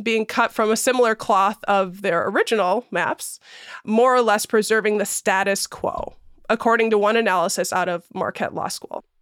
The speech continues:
Republicans, as we know, currently hold a supermajority in the assembly, so over two-thirds of those seats. And, uh,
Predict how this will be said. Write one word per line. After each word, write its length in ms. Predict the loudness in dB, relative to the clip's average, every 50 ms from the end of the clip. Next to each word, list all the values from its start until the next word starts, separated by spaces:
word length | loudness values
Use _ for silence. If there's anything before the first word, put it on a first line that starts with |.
| _ _
Republicans, 680 | 0 0 0 2 2 2 2 2 2 2 2 2 2 4
as 140 | 2 2 2
we 80 | 2
know, 160 | 2 2 2 0
currently 300 | 2 2 2 2 2 2
hold 180 | 0 0 0
a 20 | -2
supermajority 800 | -2 -2 -2 0 2 2 2 2 0 2 2 0 2 2 0 0
in 60 | 0
the 80 | -2
assembly, 520 | -2 0 -2 -2 -2 0 -2 -2 -2 -2 -4
so 200 | -4 -2 -2 0
over 240 | 2 2 2 0 0
two-thirds 520 | 0 0 0 0 0 2 2 0 0 0
of 120 | -4 -4
those 160 | -4 -2 -2 -2
seats. 400 | -2 -4 -6 -6 -8 -10 -12 -14 -16 -20 -20 -18 -20 -10 _ -2
And, 420 | 0 2 2 2 2 2 2 2
uh, 340 | 2 2 2 2 2 0 -2